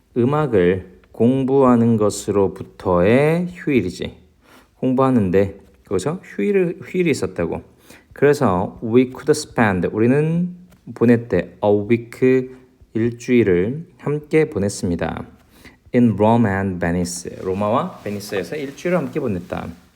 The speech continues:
보낼 수 있었다. I had never been, had been 나왔고 비동사고, 그치? 과거 완료 시제네.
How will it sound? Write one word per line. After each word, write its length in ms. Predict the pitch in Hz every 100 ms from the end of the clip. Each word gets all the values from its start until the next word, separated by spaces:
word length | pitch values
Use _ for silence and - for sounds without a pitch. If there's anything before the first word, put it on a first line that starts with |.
| _ _
보낼 220 | 113 107
수 140 | 98 165
있었다. 440 | - - 90 85 87 _ _ _ _ _ _ _ - - - - - _ -
I 160 | 123
had 220 | 120 113
never 360 | 101 101 110 120
been, 280 | 104 92 87
had 340 | - 123 123 131 131
been 220 | 123 117
나왔고 840 | 110 107 101 - 135 147 92 87 -
비동사고, 960 | 101 101 107 104 98 110 147 170 175 - - - _ _
그치? 440 | - - 123 147 -
과거 720 | 92 90 87 135 160 - - -
완료 340 | 101 113 123
시제네. 720 | 120 - 90 85 - 131